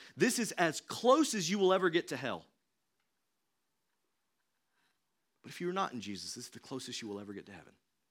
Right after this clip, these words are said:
And so my question for you today, and as the girls come back up and lead us in a couple more songs, is do you have that life today, that resurrection life, where the outcome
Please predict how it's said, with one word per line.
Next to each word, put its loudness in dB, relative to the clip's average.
And -14
so -8
my -6
question -4
for -6
you -4
today, -6
and -6
as -8
the -12
girls -6
come -14
back -14
up -8
and -10
lead -6
us -10
in -12
a -14
couple -16
more -14
songs, -16
is -2
do 0
you -4
have -2
that -8
life -10
today, -14
that -12
resurrection -12
life, -8
where -6
the -2
outcome -2